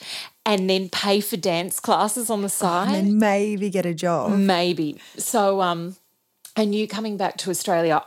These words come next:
Speaker 1: I felt like it would be, you know,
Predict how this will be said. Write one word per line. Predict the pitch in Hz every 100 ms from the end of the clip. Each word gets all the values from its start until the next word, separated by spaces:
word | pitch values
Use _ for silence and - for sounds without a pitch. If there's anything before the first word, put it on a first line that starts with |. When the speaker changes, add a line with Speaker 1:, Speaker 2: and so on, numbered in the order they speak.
| -
Speaker 1:
I | 170
felt | 190 - 247 247
like | 196 175 185
it | -
would | 180 151
be, | 185 170 165 160 160 - - - - - - - _ _ -
you | 240
know, | 220 175 208